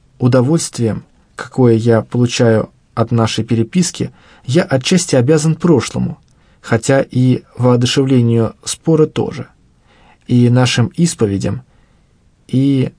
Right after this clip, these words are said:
подначкам, которые толкают нас обоих копаться в забытых тайниках. Нравится мне и таинственность нашего приключения, ведь мы по-прежнему продвигаемся вперед, прикрывшись масками,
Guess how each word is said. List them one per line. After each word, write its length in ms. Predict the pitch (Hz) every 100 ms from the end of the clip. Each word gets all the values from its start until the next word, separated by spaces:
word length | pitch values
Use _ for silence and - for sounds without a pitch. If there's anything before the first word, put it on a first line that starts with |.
| _ _ _ _ _ -
подначкам, 640 | 180 139 110 92 - 120
которые 380 | - - - 113
толкают 500 | 110 107 156 160 156
нас 260 | 139 135 -
обоих 440 | 113 113 131 127
копаться 500 | - 107 117 120 -
в 60 | 110
забытых 560 | 110 98 117 113 110 -
тайниках. 720 | 117 107 104 - - - - _ _ _ _ _ - - -
Нравится 460 | 120 135 190 202 180
мне 180 | 175 180
и 180 | 170
таинственность 840 | 143 147 139 170 - 156 151 143 -
нашего 420 | 127 123 - 135
приключения, 760 | 131 135 156 156 - - - - _ _ _ _ -
ведь 220 | 123 120
мы 100 | 147
по-прежнему 540 | 131 123 135 156 175 170
продвигаемся 760 | 135 120 120 127 127 123 131
вперед, 500 | 127 180 185 - - _ _ _ -
прикрывшись 600 | 127 123 120 - 123 -
масками, 580 | 127 113 - 135 147